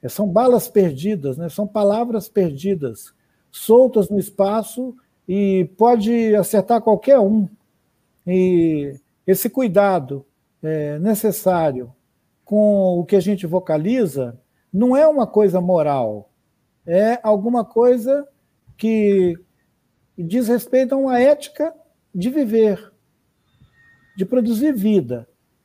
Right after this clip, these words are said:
e de não abusar, não abusar de nada, não abusar sequer do, do espaço ao meu redor, né? É, se você está, é, circulando por uma dessas antigas cavernas,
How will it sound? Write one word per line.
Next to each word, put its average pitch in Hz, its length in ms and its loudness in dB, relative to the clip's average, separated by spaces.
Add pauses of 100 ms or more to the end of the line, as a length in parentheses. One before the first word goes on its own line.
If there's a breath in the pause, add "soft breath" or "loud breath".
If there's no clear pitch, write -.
(500)
e 208 80 2
de 202 180 0
não 277 440 2
abusar, 220 840 0 (340)
não 247 200 2
abusar 254 420 2
de 247 140 -4
nada, 233 480 0
não 208 160 0
abusar 214 420 -2
sequer 240 360 0
do, 262 380 -2
do 226 220 0
espaço 214 720 -2
ao 202 80 2
meu 208 200 2
redor, 170 600 0 (1000)
né? 202 300 -4 (580)
É, 165 200 4
se - 140 -6
você 240 260 2
está, 202 760 2 (460)
é, 143 720 0 (220)
circulando 208 760 0
por 190 240 -2
uma 196 220 -2
dessas 180 400 -4
antigas 233 540 -4
cavernas, 139 880 -4